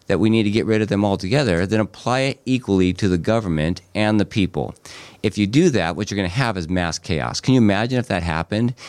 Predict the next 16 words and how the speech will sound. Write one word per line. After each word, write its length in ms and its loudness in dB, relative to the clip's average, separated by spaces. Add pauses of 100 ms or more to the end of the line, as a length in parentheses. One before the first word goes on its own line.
(120)
if 140 -2
we 100 2
disarmed 680 2
the 140 0
police? 580 -2 (100)
We 100 2
already 200 2
defunded 580 0
the 80 -6
police, 360 -4
and 60 0
we 60 4
saw 180 2
what 120 0
happened 360 -4
there. 320 -2